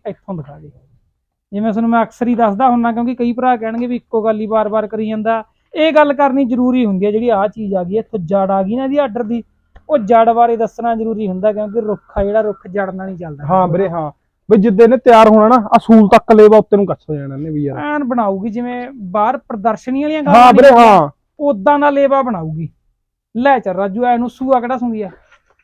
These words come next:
Speaker 2: ਰੀਜਨਲ ਦੂਜਾ ਵੀਰੇ।
Speaker 1: ਸੂਆ ਦੂਜਾ, ਥਣ ਦਾ ਸਾਈਜ਼ ਬਹੁਤ ਸੋਹਣਾ ਤੇ ਆਰਡਰ ਤਾਂ ਜਮਾਂ ਹੀ ਨਾਲ ਲੱਗਮਾ। ਤੇ ਇੱਥੋਂ ਬੈਕ ਤੋਂ ਦਿਖਾ ਗਿਆ ਜੀ, ਇੱਥੋਂ ਆਈਡੀਆ ਹੋ ਜੂਗਾ ਭਰਾਵਾਂ ਨੂੰ ਵੀ ਵਾਕਈ ਬਾਹਰ ਵਾਲੀਆਂ ਗਾਵਾਂ ਵਾਲਾ ਆਰਡਰ ਹੈਗਾ ਜਾਂ ਨਾ। ਤੇ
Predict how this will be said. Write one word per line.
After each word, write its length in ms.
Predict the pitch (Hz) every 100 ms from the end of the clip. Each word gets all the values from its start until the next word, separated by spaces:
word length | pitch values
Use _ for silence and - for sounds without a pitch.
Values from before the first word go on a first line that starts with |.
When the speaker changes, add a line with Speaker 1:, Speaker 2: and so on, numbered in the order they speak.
| -
Speaker 2:
ਰੀਜਨਲ 280 | 196 269 302
ਦੂਜਾ 360 | 254 208 247
ਵੀਰੇ। 220 | 214 202 247 _ _ _
Speaker 1:
ਸੂਆ 540 | _ - 240 247 262
ਦੂਜਾ, 540 | 214 185 226 175 254 247
ਥਣ 360 | _ 226 226
ਦਾ 160 | 226 254
ਸਾਈਜ਼ 460 | - 220 208 214
ਬਹੁਤ 240 | 208 240 254
ਸੋਹਣਾ 240 | 240 269
ਤੇ 140 | 247 262
ਆਰਡਰ 280 | 240 214
ਤਾਂ 140 | 226 247
ਜਮਾਂ 320 | 196 220 254
ਹੀ 80 | 294
ਨਾਲ 300 | 254 233 226
ਲੱਗਮਾ। 540 | 220 220 208 196 208 - _ _ -
ਤੇ 60 | - -
ਇੱਥੋਂ 220 | 262 - 277
ਬੈਕ 340 | 247 254 247
ਤੋਂ 160 | 240 254
ਦਿਖਾ 300 | 190 185 180
ਗਿਆ 160 | 208
ਜੀ, 100 | 247
ਇੱਥੋਂ 280 | 277 277 262
ਆਈਡੀਆ 360 | 262 247 254 247
ਹੋ 120 | 208
ਜੂਗਾ 220 | 185 185
ਭਰਾਵਾਂ 400 | 185 226 220 202
ਨੂੰ 120 | 180 156 _ _ _ 214
ਵੀ 60 |
ਵਾਕਈ 440 | 202 208 202 - 262
ਬਾਹਰ 300 | 208 208 240
ਵਾਲੀਆਂ 300 | 254 240 226
ਗਾਵਾਂ 180 | 220
ਵਾਲਾ 180 | 214 220
ਆਰਡਰ 260 | 214 196 208
ਹੈਗਾ 320 | 175 185 220
ਜਾਂ 140 | 226
ਨਾ। 160 | 226 220
ਤੇ 140 | 240